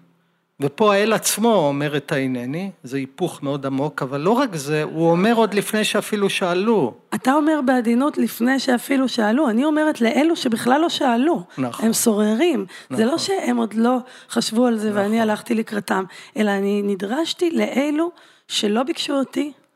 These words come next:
Speaker 2: וזה, כשזה, שזה קפיצה, אפשר לומר, קפיצת אמונה
Speaker 1: נכון.
Speaker 2: של אלוהים יותר גדולה.
Speaker 1: נכון.
Speaker 2: לא רק שהם, אה, עיוורים או רדומים,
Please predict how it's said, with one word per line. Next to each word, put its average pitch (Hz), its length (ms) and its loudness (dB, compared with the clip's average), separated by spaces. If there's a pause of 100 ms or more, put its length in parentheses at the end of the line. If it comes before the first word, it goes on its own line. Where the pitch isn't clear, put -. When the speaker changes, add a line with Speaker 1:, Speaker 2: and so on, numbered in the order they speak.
(540)
Speaker 2:
וזה, 202 520 -8 (140)
כשזה, 202 300 -4 (100)
שזה 196 360 -4 (120)
קפיצה, 254 720 -2 (420)
אפשר 214 260 -6
לומר, 220 240 -2
קפיצת - 460 -8
אמונה 226 380 0 (260)
Speaker 1:
נכון. 247 120 -12
Speaker 2:
של 214 200 0
אלוהים 220 320 0
יותר 262 320 -2
גדולה. 240 320 0 (200)
Speaker 1:
נכון. - 380 -10
Speaker 2:
לא 233 140 4
רק 330 240 -2
שהם, 233 400 2 (160)
אה, 202 60 -2 (240)
עיוורים 208 600 -2
או 190 380 -2
רדומים, 202 520 0